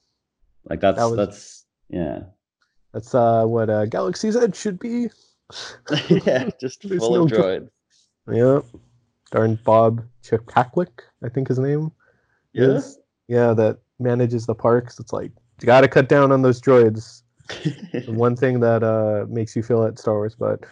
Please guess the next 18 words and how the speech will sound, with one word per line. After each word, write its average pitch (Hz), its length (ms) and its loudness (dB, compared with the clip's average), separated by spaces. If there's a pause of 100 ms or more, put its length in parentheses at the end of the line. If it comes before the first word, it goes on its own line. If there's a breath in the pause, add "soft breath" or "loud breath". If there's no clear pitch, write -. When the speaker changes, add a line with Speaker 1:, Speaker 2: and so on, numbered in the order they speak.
(280 loud breath)
Speaker 2:
I 107 80 0
digest. 107 540 0
Um, 147 300 4
it 180 40 4
was 185 160 8
interesting 202 640 0
to - 80 -14
see, 170 320 0
I 135 60 0
think 170 140 0
it's 196 100 0
called 190 160 0
the 143 40 2
Mos 123 280 0
Eisley 120 340 0
Cantina, 110 400 -2
right? 113 180 -4 (480)
Speaker 1:
Yeah. 117 160 -10